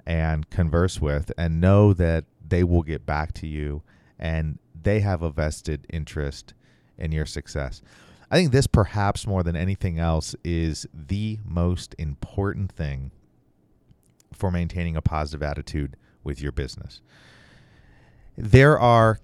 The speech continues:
countless things, as I mentioned earlier, that come up in a business. And so being able to bounce it off of somebody else who has maybe gone through the same thing,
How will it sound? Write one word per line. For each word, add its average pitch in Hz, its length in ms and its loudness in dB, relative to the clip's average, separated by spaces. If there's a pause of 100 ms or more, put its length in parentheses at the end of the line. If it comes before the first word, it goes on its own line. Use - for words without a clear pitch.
countless 135 720 -2
things, 85 560 -8
as 90 120 -6
I 92 60 -2
mentioned 90 340 -4
earlier, 80 380 -4
that 71 180 -10
come 82 240 -6
up 76 120 -4
in 76 80 -2
a 73 40 -6
business. 71 440 -10
And 80 140 -8
so 87 240 0 (260)
being 120 220 0
able 113 160 2
to 95 100 0
bounce 95 440 -2
it - 100 -6
off 82 220 -4
of 80 120 -10
somebody 113 540 -6
else 90 320 -2
who 82 300 -6 (100)
has 80 220 -8
maybe 78 260 -6
gone 76 320 -6
through 82 160 -6
the 76 140 -8
same 69 260 -8
thing, 107 420 -6